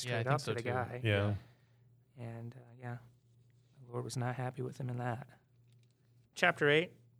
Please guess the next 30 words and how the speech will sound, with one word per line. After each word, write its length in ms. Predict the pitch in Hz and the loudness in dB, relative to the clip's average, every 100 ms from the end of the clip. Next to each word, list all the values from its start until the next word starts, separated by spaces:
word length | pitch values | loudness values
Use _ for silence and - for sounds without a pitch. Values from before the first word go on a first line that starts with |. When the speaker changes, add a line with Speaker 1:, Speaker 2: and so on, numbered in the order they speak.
| _ | _
Speaker 2:
Shunammite's 640 | 185 - 156 151 151 147 - | -10 -2 0 2 0 0 -2
land 260 | 143 139 | 0 0
restored. 360 | 139 - 143 143 | -2 0 2 2
I 60 | 151 | 2
mean, 140 | 151 | 0
she 140 | - | -2
gets 160 | 240 196 | -6 -6
brought 240 | - 143 | 2 4
up 120 | 127 - | 4 0
twice 380 | - 127 139 | -6 -4 -4
here, 280 | - 175 208 - - | -4 -6 -8 -12 -6
Speaker 1:
Mm-hmm. 340 | 107 107 107 110 | -4 0 0 -2
Speaker 2:
so 160 | - | -2
probably 280 | 147 160 143 | 4 6 6
should 160 | 131 135 | 4 0
talk 220 | 135 123 | 0 0
about 260 | 131 123 120 | 0 -2 0
her 260 | 120 127 - _ _ _ _ _ _ _ | -2 -4 -10 _ _ _ _ _ _ _
twice. 400 | - 143 127 127 | -8 -2 0 0
She 140 | - | -4
gets 140 | 127 123 | -4 -4
brought 140 | 131 | -2
up 60 | 127 | -2
the 40 | 135 | -2
first 320 | 139 131 - | 0 2 2
time. 380 | 135 127 127 123 | 2 2 2 0
I 40 | |
mean, 200 | 120 120 | 0 -2
she's 240 | 113 127 - | -2 -4 -2
just 200 | 117 | -4